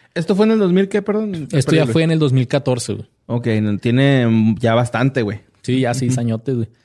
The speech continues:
Speaker 2: Dijo, "Estoy un poco triste. Hay muchos programas de los que se están haciendo remakes y creo que la industria de la televisión para niños vale mucho más que eso".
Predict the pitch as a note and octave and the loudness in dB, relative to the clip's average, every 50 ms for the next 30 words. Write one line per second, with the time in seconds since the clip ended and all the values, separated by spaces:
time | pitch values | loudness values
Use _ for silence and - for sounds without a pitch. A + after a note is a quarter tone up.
0 | _ _ _ _ _ - C#3+ C#3 C3+ - C#3+ C#3 - D3+ C#3+ D3 D3+ C#3 D#3+ C#3+ | _ _ _ _ _ -4 -2 -2 0 0 -2 0 0 0 2 2 2 0 -2 -2
1 | - D3 - F3+ F#3+ G#3 F3+ - - A3 A3+ A#3+ A#3+ - - _ _ _ _ _ | -2 -2 -2 0 -2 -2 -2 -2 0 0 0 0 0 -4 -8 _ _ _ _ _
2 | _ _ _ _ _ _ - - A#2 C3+ C#3+ D3+ D3 - E3 - - C#3+ B2 B2+ | _ _ _ _ _ _ -12 -4 0 4 4 4 4 2 0 0 0 2 2 2
3 | C3 C#3 D#3 D#3 D3+ D#3 D3 C#3 - - A#2 - A#2 - C3 C3+ C3 - D#3 D3 | 2 2 2 0 0 0 0 0 -2 -2 -4 -4 -4 -2 0 0 0 0 0 0
4 | C#3+ D3 C3+ C3+ D3 E3 F3+ F#3+ G3+ G#3 G3+ - - - - A2+ - D3 C3+ C#3 | 0 2 2 2 4 4 4 4 2 0 -4 -6 -8 -4 -4 -2 -2 -2 -2 0
5 | D#3+ D#3 D#3 C#3+ B2+ B2 C3+ C#3 - - D#3+ D#3+ D#3 D3 C3+ A#2 - A#2+ A#2 A2+ | 0 2 2 2 4 4 2 2 0 0 0 0 2 2 0 0 0 0 0 0
6 | G#2+ - B2+ B2+ B2 - D3+ C#3+ C3 B2+ C3+ D3 D#3 D3 C3 C3 B2+ C3 C3+ C#3 | 0 0 -2 -2 -2 0 0 0 2 0 0 0 0 -2 -2 -2 -2 0 0 0
7 | C3+ A#2+ - - G#2+ A2 G#2+ - - - D#3 C#3+ - - - A2 - | -2 -2 -2 -4 -4 -4 -4 -6 -4 -4 -2 -2 -2 -6 -10 -14 -16